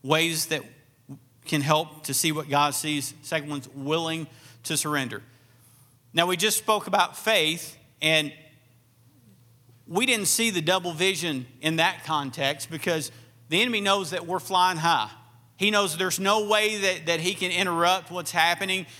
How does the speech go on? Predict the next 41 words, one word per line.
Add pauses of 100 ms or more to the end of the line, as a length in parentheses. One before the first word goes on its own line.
(120)
and
he's
just
gonna
kinda
let
that
play
out,
and
he's
gonna
look
for
another
opportunity (380)
to (180)
attack
us (300)
because
he, (120)
again,
knows
the
scripture (320)
and
knows
that
the
faith
of
a
mustard
seed (180)
can
move
mountains.
He
has
no
power.